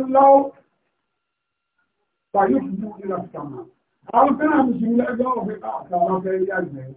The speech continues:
tá a bá fẹ́ tọ̀, tá a bá fẹ́ súnmọ́ ìyàwó wa." Àwọn wò wí pé, "Ah, ọ̀yẹ́ kọ́ jẹ́ wí pé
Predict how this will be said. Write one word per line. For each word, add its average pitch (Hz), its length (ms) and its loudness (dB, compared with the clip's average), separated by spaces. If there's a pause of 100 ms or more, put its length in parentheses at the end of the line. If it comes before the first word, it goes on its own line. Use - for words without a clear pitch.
(420)
tá 180 60 -2
a 170 140 4
bá 185 140 0
fẹ́ 185 240 0 (100)
tọ̀, 180 280 2 (420)
tá 175 120 -6
a 175 80 -4
bá 175 160 -2
fẹ́ 185 200 0
súnmọ́ 185 280 -2
ìyàwó 170 420 0
wa." 165 220 0 (560)
Àwọn 165 280 0
wò 185 200 -2
wí 180 180 0
pé, 190 220 -10 (420)
"Ah, 233 600 4 (800)
ọ̀yẹ́ 165 460 2
kọ́ 202 220 2
jẹ́ 202 240 2
wí 190 220 -6
pé 202 200 -6